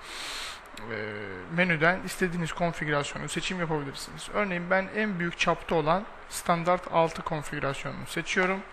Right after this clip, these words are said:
ve tamam diyorum. Parçanın daha büyük bir çapa geldiğini görmektesiniz. Basit bir montaj ilişkisi vereceğim. Eş merkezli montaj ilişkisi ve tabanları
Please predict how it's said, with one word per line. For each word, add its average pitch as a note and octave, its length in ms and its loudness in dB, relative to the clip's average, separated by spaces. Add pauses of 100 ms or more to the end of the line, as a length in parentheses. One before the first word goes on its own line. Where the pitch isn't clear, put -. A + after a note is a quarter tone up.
(200)
ve F#3 80 8
tamam D3+ 360 2
diyorum. - 220 -4 (300)
Parçanın E3+ 500 4 (580)
daha D#3 220 4
büyük C#3+ 200 -4
bir - 60 -8
çapa D3 260 -2
geldiğini D3+ 400 0
görmektesiniz. - 840 -6 (1160)
Basit A#3 320 4
bir G#3 60 2
montaj G3+ 360 4
ilişkisi F3+ 440 0
vereceğim. D#3+ 400 4 (1000)
Eş - 220 0
merkezli D3 460 0
montaj D3+ 380 -4
ilişkisi D3 640 -2 (1500)
ve D3+ 300 4 (1000)
tabanları D3+ 600 2